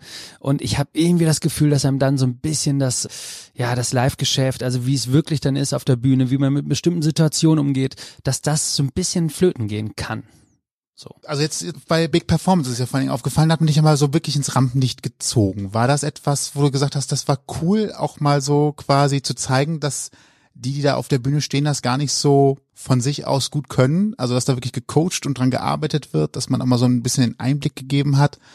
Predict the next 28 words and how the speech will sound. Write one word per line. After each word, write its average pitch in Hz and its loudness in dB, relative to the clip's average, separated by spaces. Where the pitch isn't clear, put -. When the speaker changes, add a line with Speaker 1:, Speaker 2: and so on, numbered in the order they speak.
Speaker 2:
dass 117 -4
da 123 0
dran 123 2
gearbeitet 135 -2
wird? 180 -6
Speaker 1:
Ja, 170 2
also 160 0
ich 151 -4
fand 180 -2
schon 185 2
spannend, 170 -2
zumindest 160 0
mir 147 -2
mal 139 0
zu 139 -2
sehen, 151 2
weil 131 2
diese 123 -2
ganzen 147 0
Musikformate 139 0
haben 135 -2
eigentlich 131 -4
immer 170 0
Coaches 143 -4
im 113 -2
Hintergrund 123 0
und 123 0
bei 120 2